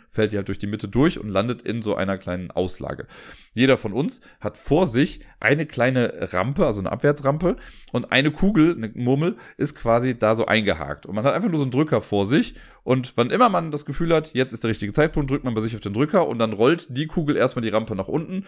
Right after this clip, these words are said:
landet dann quasi auch unter dem Trichter und in der gleichen Auslage, in der dann die schwarze Kugel auch reinkäme. Die Idee ist jetzt dahinter, man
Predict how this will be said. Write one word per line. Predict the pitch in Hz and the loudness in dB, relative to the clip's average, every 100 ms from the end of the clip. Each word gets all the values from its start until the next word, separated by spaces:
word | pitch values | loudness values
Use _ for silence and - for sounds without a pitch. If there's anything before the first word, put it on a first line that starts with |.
| - - | -14 -4
landet | 110 147 175 151 | 0 0 0 0
dann | 143 | 0
quasi | - 139 131 120 | 0 2 2 2
auch | 156 196 | 2 2
unter | - 175 196 139 | 2 0 2 0
dem | 123 127 | 0 -2
Trichter | 147 175 - 208 - | -2 -2 0 0 0
und | 151 151 | -4 -2
in | 143 | 0
der | 143 | 0
gleichen | 123 123 151 147 | 2 2 0 -2
Auslage, | - 139 131 120 110 | -2 -2 0 -2 -2
in | 104 | 0
der | 113 | 2
dann | 110 | 2
die | 107 | -2
schwarze | - 107 104 | 0 0 -2
Kugel | - 101 98 | -6 -4 -2
auch | 92 - | -2 -2
reinkäme. | 80 80 - 76 71 - - - - - _ _ _ | -4 -4 -6 -8 -8 -12 -20 -20 -20 -20 _ _ _
Die | 98 92 | -4 0
Idee | 90 | 4
ist | 143 151 | 4 4
jetzt | 165 156 | 2 4
dahinter, | 165 165 185 - - - - | 4 4 0 0 -14 -20 -12
man | 107 113 156 - | -2 0 0 -6